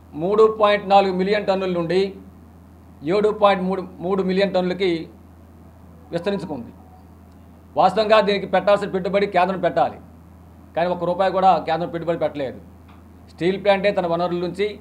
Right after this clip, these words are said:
బ్యాంకుల నుంచి ఇరవై వేల కోట్ల రూపాయలు సేకరించుకొని విస్తరణకు పూనుకుంది. ఇదో ప్రధాన కారణం, స్టీల్ ప్లాంట్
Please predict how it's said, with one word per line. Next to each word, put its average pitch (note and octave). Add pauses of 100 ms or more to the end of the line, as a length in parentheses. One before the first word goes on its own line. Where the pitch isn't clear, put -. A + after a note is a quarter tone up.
(260)
బ్యాంకుల E3+
నుంచి F3+
ఇరవై F3
వేల E3+
కోట్ల E3+
రూపాయలు F3
సేకరించుకొని E3+ (1080)
విస్తరణకు E3+
పూనుకుంది. C#3 (1300)
ఇదో F#3
ప్రధాన F3+
కారణం, F3+ (1400)
స్టీల్ F3+
ప్లాంట్ F3